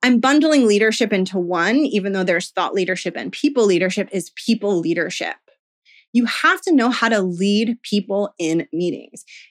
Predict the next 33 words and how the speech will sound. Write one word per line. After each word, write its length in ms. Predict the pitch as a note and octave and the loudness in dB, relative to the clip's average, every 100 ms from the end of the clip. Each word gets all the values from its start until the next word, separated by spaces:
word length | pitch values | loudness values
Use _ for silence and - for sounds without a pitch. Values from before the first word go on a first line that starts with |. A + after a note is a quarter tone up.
| - | -4
You 100 | A3 | -2
have 320 | G#3+ C4+ D4 | 2 2 2
to 80 | D#4 | 0
know 160 | A#3 A#3 | 2 2
how 120 | G#3+ | 0
to 60 | |
get 140 | G3 F#3+ | 0 -2
your 220 | G3 - | -4 -2
audience 340 | F#3 G3+ G3 | 0 0 -2
inspired 1040 | - F3 - - - G#3 G#3+ G3+ F3+ D#3 - F#3+ | -4 -6 -8 -12 -4 2 4 4 4 0 -4 -8
and 100 | F3 | -4
invested. 920 | E3 D#3 E3 F#3 - - F2+ - - - - _ | -4 -4 -2 -2 -2 -8 -10 -10 -16 -20 -20 _
There 160 | - C4+ | 0 2
is 100 | E4 | 4
a 120 | D#4+ | 2
difference, 460 | C4+ C#4+ C#4+ E3+ D4 | 4 2 0 -6 0
and 100 | A3+ | 4
I'm 200 | C4+ D#4 | 6 4
sure 360 | E4 - F4+ G4 | 2 2 4 6
you've 200 | F4 D#4 | 6 4
experienced 720 | C#4+ D4 - B3 C4 A3+ - | 2 -4 -2 2 4 2 -2
this. 420 | - - - - _ _ - | -6 -6 -12 -16 _ _ -4
There 140 | G#3+ | 0
is 100 | B3 | 4
a 60 | C4 | 4
massive 560 | A3 G#3 A3 C4+ C#4 G#3 | 6 6 4 2 0 0
difference 480 | F#3+ C3 - F#3+ | -2 -2 -6 -6
between 500 | G3+ G3 G3+ F#3 F3 | -4 -4 -2 -2 0
hopping 520 | F#3 - - G3+ C4 A3+ | -2 -4 -2 0 2 4
into 220 | A3+ A3+ | 4 2
someone's 480 | A3 G3+ F#3+ F#3 F3+ | 0 2 2 2 0
meeting, 460 | E3 - - - | -2 -4 -10 -8
right? 420 | E3 D3+ G#3 - | -2 0 0 -2